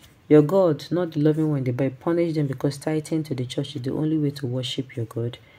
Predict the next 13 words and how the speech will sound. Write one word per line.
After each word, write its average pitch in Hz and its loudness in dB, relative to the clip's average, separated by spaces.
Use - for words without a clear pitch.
even 214 2
if 190 0
they 143 2
may 139 2
not 151 0
care 143 -2
to 143 -8
assist 127 -4
those 131 -2
less 131 -6
fortunate 127 -4
around 117 -4
them, 110 -10